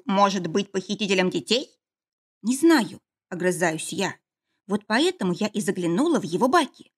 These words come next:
Я хотела заполучить улику, прежде чем рассказывать тебе или идти в полицию".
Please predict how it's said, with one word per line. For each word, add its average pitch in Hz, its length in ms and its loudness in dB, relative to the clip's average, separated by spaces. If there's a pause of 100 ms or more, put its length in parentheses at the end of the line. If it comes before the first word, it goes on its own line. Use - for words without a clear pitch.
(380)
Я 294 160 0
хотела 349 420 0
заполучить 196 640 -2
улику, 254 420 0
прежде 202 360 -2
чем 190 200 -2
рассказывать 196 640 -2
тебе 214 320 -2
или 190 280 2
идти 185 200 -4
в - 100 -8
полицию". 330 600 -4